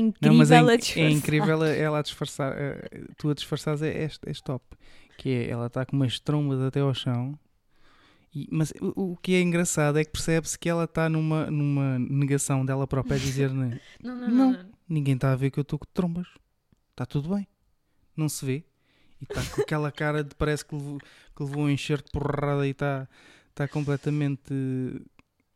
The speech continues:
Speaker 1: amuada e, e a disfarçar muito bem.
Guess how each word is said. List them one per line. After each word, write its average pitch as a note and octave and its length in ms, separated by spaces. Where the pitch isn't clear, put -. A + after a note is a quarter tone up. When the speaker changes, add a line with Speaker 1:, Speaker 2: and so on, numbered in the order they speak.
Speaker 1:
amuada C#3 540
e, B2 600
e B2+ 100
a A#2+ 40
disfarçar - 400
muito C#3 180
bem. D3+ 100